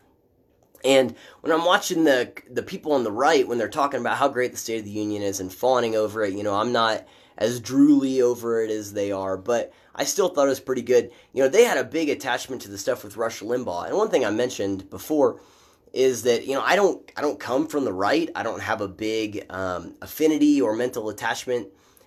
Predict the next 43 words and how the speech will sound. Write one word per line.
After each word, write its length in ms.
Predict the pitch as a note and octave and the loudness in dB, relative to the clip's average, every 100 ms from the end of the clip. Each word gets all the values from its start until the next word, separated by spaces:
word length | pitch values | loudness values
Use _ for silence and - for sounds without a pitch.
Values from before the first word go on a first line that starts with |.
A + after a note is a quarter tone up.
| _ | _
to 140 | - G#2+ | -6 -4
right-wing 680 | G2+ A#2+ G2+ B2 A#2 A2 G2+ | 0 0 0 -2 -2 -4 -4
media. 500 | A#2 A#2+ B2 A#2 G2 | -2 2 2 2 0
I 140 | F#2+ | -4
probably 800 | G2 A#2 A#2 A2+ G#2 A2 A2 G#2 | -4 0 2 0 -6 -2 0 0
visited 580 | F#2+ F#2 C3+ C#3 C3 A#2+ | -4 0 0 2 0 -2
Fox 340 | A#2+ A2 - | -2 -4 -4
News's 400 | C3 C3 A2+ A2 | -4 -4 -4 -8
website 680 | F#2+ G2+ G2+ - A2 A2 - - _ | -2 -2 -2 -2 0 0 -4 -12 _
less 240 | - - - | -6 -4 -2
than 140 | B2 | -4
five 320 | A#2 G2+ A2+ | -2 -2 -2
times 480 | - G#2+ G#2+ A2+ - | -2 -4 -4 -4 -6
in 120 | - | -6
my 160 | G#2 F#2+ | -4 -2
life. 460 | G2+ A#2+ A#2+ A#2 - _ _ _ | 0 2 0 -2 -16 _ _ _
Ne-, 200 | - G2 - | -10 -10 -10
never 400 | G2+ A#2 C3 C3 | -4 2 4 4
wa-, 220 | B2 A#2 - | 2 -2 -4
like, 180 | G2 | -10
flipped 340 | - B2+ C#3 - | -8 -4 -4 -4
to 80 | A#2 | -6
Fox 360 | A#2 A#2 - | -4 -4 -4
News 220 | A#2 A2 | -6 -6
on 120 | G2+ F#2+ | -6 -8
the 60 | |
T 200 | F#2 G#2+ | -10 -12
V. 320 | G#2+ A#2+ A2+ - - _ | -6 -6 -6 -12 -20 _
Rush 260 | A#2+ C#3 C#3 | 4 4 4
Limbaugh, 220 | B2+ B2+ | 0 2
all 200 | G#2 F3+ | 4 6
that 140 | F3+ D3 | 4 2
stuff 240 | D#3 B2+ | 0 -2
is 100 | A2+ | -6
pretty 240 | - E3 | -8 -4
foreign 460 | - - C3+ C#3 A2+ | -4 -4 -2 -2 -2
to 120 | - | -6
me. 260 | G2 G2 F#2+ - _ | -6 -6 -8 -18 _
So 200 | - - | 0 2
watching 500 | D3 D#3+ G3 G3 D#3 | 4 2 2 2 2
him 260 | C#3+ D3 C3 | 2 2 2
get 240 | C#3 - | -2 0
the, 420 | G#2 F2+ E2+ - | -2 -2 -4 -8